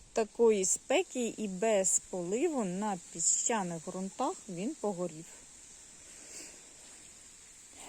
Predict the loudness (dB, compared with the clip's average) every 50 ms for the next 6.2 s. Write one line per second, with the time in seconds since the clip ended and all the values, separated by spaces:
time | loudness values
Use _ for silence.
0 | -8 -2 0 0 2 4 4 6 6 6 6 6 8 8 8 8 8 6 4 2
1 | -2 -6 -8 -10 -10 -8 -8 -8 -8 -8 -6 -4 -4 -2 0 0 2 4 6 6
2 | 4 4 0 -2 -6 -6 -6 -6 -8 -10 -10 -12 -14 -14 -14 -8 -4 -2 0 2
3 | 2 2 2 0 0 0 2 2 2 2 2 0 -2 0 -2 -2 0 0 0 -2
4 | -2 -2 -2 -2 -2 0 0 0 0 0 0 0 2 2 2 2 2 -2 -4 -6
5 | -6 -10 -10 -10 -10 -12 -12 -12 -14 -12 -10 -10 -12 -8 0 4 6 6 6 4
6 | 2 -4 -8 -12